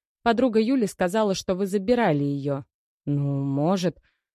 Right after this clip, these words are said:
Вы должны понимать, что это было давно, ведь последние полгода мы с Анной почти не общались". А подруга говорит, это было недавно, незадолго до гибели девочки.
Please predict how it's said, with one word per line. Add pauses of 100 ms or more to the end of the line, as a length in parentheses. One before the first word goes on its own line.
(140)
Вы
должны
понимать,
что
это
было
давно,
ведь
последние
полгода
мы
с
Анной
почти
не
общались". (540)
А
подруга
говорит,
это
было
недавно, (120)
незадолго
до
гибели
девочки.